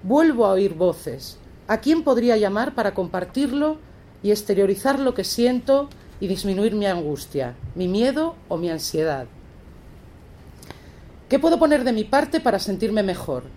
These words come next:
¿Cómo puedo luchar contra la injusticia y sentirme en compañía en esa lucha? ¿Qué me va a permitir decidir cómo será ese espacio que quiero crear?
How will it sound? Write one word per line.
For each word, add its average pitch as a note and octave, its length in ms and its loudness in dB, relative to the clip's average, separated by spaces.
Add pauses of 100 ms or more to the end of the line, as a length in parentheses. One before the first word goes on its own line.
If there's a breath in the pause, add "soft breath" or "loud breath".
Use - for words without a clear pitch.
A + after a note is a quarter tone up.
(600)
¿Cómo C4+ 220 2
puedo C#4+ 220 2
luchar C#4 460 0
contra G#3+ 280 0
la G3 120 2
injusticia C#4+ 840 0 (300 loud breath)
y G3 80 -6
sentirme C4 500 0
en C4+ 140 0
compañía A3 560 0
en A3 80 -2
esa G#3 180 -4
lucha? D#3 460 -6 (880)
¿Qué D4+ 180 2
me D4 140 4
va A#3+ 160 4
a B3+ 80 0
permitir A3+ 560 -2
decidir G#3 540 -2
cómo A#3 240 2
será A3 320 2
ese G#3 220 -2
espacio C#4+ 680 -2
que G3+ 160 -4
quiero G3+ 260 0
crear? C3+ 440 -4